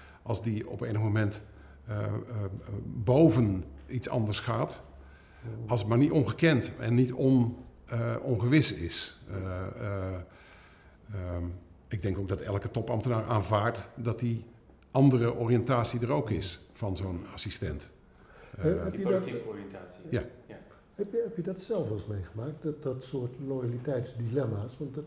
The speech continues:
Speaker 2: dat, dat speelt, we hebben het nu over die politieke assistent. Ach, dat, daarvan zeggen we, nou ja, dat, dat,
Speaker 1: Ja.
Speaker 2: dat stelt toch allemaal niet zoveel voor. Eh, maar, eh, voor de ambtelijke top geldt natuurlijk ook die, dat loyaliteitsdilemma, hè. De, de minister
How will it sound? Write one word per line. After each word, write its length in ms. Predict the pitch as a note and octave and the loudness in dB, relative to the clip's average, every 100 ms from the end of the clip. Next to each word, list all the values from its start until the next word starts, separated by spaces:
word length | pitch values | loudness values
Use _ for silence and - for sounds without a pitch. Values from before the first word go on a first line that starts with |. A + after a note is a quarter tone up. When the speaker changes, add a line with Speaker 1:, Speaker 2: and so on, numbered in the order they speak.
| - | -12
Speaker 2:
dat, 100 | D#3 - | -16 -8
dat 300 | D3 - - - - - - | -8 -8 -14 -20 -20 -20 -10
speelt, 280 | D3 B2 C3 | -6 -4 -6
we 360 | C#3 - D#3 | -12 -12 -8
hebben 180 | C3 A#2 | -6 -4
het 80 | B2+ | -2
nu 80 | C3 | 0
over 120 | G#2+ | 0
die 100 | A2 | 0
politieke 440 | - A#2+ G#2+ D3+ C3 | 0 2 2 2 4
assistent. 500 | A2 - B2 A2 G#2 - - - - - | 2 0 0 0 -2 -12 -18 -20 -20 -8
Ach, 240 | A#2 A2 | -6 -6
dat, 160 | - A2 - C3 B2 | -6 -6 -6 -12 -8
daarvan 340 | A#2+ A2 A#2 | -6 -4 -4
zeggen 200 | G#2 A#2 G#2+ | -2 -2 -2
we, 60 | G#2 | -4
nou 100 | G#2+ | -4
ja, 180 | G#2 G2+ F#2+ | -4 -6 -6
dat, 200 | A2+ - | -8 -8
dat, 300 | A2+ A2 G2+ | -8 -4 -4
Speaker 1:
Ja. 60 | A#2+ A#2+ | -4 -6
Speaker 2:
dat 100 | - - - C#3 - | -12 -14 -16 -18 -18
stelt 260 | - C3+ B2 | -8 -8 -6
toch 140 | C3 | -6
allemaal 180 | B2+ A#2+ | -4 -4
niet 100 | A#2 | -4
zoveel 260 | A2 A#2 | -4 -4
voor. 280 | A2 A2+ A2 A2 - - - - - | -2 -2 -4 -6 -16 -20 -20 -20 -14
Eh, 100 | - B2 B2+ B2+ | -6 -2 -2 0
maar, 200 | C3 C3 | 2 2
eh, 500 | B2+ - - - G#3 D#3+ E3 - - - | 0 -6 -16 -8 -6 -6 -8 -16 -20 -4
voor 120 | D#3 | -2
de 60 | |
ambtelijke 420 | - F#3 D3 B2+ - | 0 -2 -2 -4 -6
top 260 | - E3+ - - - - - - | 2 2 2 -8 -16 -20 -20 -6
geldt 280 | - E3+ | 2 4
natuurlijk 400 | D3 B2+ A#2 A#2+ - G4 - | 2 -2 -4 -6 -8 -4 -2
ook 200 | G#3+ - | -2 -2
die, 160 | C3 C3 | -4 -4
dat 120 | C3+ - | -8 -2
loyaliteitsdilemma, 1080 | D#3 C#3 A#2+ A#2 D3+ A#2+ A#2+ A#2 G#2+ F#2 F#2 | 4 6 6 2 0 0 -2 -4 -4 -6 -4
hè. 140 | C#3 | -4
De, 200 | C#3+ C3+ | -4 -4
de 100 | B2+ | -2
minister 380 | C#3 E3+ E3+ | 2 4 4